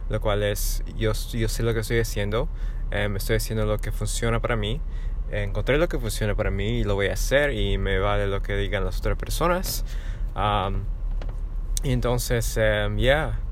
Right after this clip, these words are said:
eh, am, entonces sí ha habido un poco más de,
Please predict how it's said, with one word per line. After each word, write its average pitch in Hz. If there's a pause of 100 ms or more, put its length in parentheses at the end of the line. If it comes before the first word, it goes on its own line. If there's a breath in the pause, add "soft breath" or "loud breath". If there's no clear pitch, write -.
(500 loud breath)
eh, 104 (1700 loud breath)
am, 101
entonces 127
sí 139
ha 131
habido 123
un 120
poco 117
más 110
de, 107